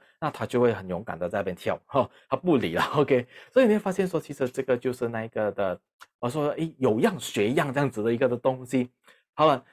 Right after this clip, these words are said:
那如果我们说，呃，第一次我们上幼儿园的时候呢，如果那个老师一来就是，呃，一来就是，呃，逼你在那边写字，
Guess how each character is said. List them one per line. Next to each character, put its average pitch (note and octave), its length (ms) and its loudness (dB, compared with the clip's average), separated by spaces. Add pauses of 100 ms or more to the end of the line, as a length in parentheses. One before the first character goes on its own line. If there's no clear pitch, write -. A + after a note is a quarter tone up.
(140)
那 A3 140 4
如 G3 180 4
果 G3+ 160 4 (440)
我 C3 100 0
们 D#3 140 2
说， F3 340 4
呃， - 160 -4
第 G#3+ 160 0
一 G3+ 60 0
次 F#3 160 2
我 D#3 40 4
们 G#2+ 140 0
上 D#3 220 -2
幼 C3 180 6
儿 G2 100 2
园 F#2 240 -2
的 G#2 140 -2
时 - 100 -14
候 E2+ 140 -4
呢， F2+ 180 -8 (380)
如 F3 100 0
果 F#3 140 6
那 D3 120 0
个 D#3 120 0
老 F2 180 0
师 - 300 -4
一 B2 100 2
来 E2+ 160 0
就 G2+ 200 -10
是， F#2+ 260 -4 (880)
呃， F2+ 420 -4 (180)
一 D#3+ 120 2
来 A2 120 2
就 B2 160 -4
是， A2+ 320 -4 (380)
呃， F#2 320 -4 (640)
逼 F3 180 4
你 F#2+ 220 -2 (140)
在 B2+ 100 -4
那 - 20 -4
边 A2 140 -4
写 F2+ 220 -10
字， A2+ 260 -4